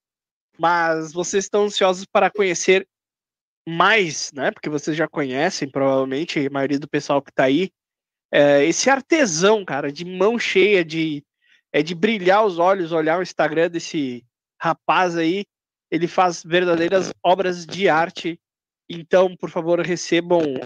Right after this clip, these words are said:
aqui nos nossos estúdios Daniel Cateto, o famoso Cateto do Cerrado. Seja bem-vindo, confrade.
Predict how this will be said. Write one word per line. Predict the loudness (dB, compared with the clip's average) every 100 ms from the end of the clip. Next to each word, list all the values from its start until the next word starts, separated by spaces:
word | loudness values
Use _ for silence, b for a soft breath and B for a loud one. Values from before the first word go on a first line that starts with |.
| 0
aqui | 0 0
nos | -2 -2 2
nossos | 2 2 -2 -4
estúdios | -6 0 0 2 0 0 -4 -12 _ _ _ 0
Daniel | 2 4 2 2
Cateto, | 0 -4 0 0 0
o | -4
famoso | 0 0 2 2 2 -2 _
Cateto | -10 -4 -2 -2 -4
do | -8
Cerrado. | -4 -2 -2 -4 -4
Seja | -4 -2
bem-vindo, | 0 -2 -2 -4 -4
confrade. | -2 0 2 4 6